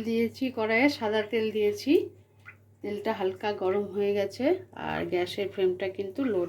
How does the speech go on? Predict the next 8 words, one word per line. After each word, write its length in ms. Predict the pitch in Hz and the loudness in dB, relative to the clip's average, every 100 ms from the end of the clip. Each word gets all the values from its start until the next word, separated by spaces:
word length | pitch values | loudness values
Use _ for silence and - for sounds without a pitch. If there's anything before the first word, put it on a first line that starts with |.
| - | -2
to 80 | 254 - - - - 214 | -4 -4 -12 -20 -12 -4
মিডিয়ামই 640 | 202 190 196 196 190 208 - | 0 2 4 4 4 0 -2
থাকবে। 340 | 185 180 196 339 381 - - - - - - | -6 -4 0 0 -2 -14 -20 -20 -20 -20 -12
আর 240 | 185 180 175 | -8 -6 -4
এটা 180 | 175 180 | -2 -2
আস্তে 340 | - 190 - | -4 -6 -10
আস্তে 340 | 208 196 - 208 | -8 -8 -8 -6
হবে। 300 | 190 175 | -4 -2